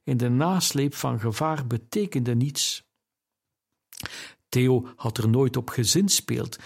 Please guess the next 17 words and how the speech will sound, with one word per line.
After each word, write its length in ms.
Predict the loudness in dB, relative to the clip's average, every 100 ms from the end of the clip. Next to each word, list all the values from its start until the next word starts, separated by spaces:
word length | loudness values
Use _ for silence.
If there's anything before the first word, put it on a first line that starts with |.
| -10
dat 200 | -8 -2
hij 120 | 0
iets 220 | 0 0
anders 440 | -2 0 2 2 0
voor 220 | 0 0
haar 240 | 0 -4
voelde 360 | -2 0 2 0
dan 280 | 0 -2 -4
vriendschap. 720 | -2 0 0 -2 -4 -12 -18 _ _ _ -20 -20 -20 _
En 140 | -2
misschien 520 | 2 2 2 2 0 2
voelde 280 | 0 0
hij 180 | 0 0
zich 200 | 0 -2
verantwoordelijk 840 | -4 -4 -4 -6 -2 -2 0 -4 -6
voor 180 | -6 -6
haar. 440 | -8 -8 -12 -20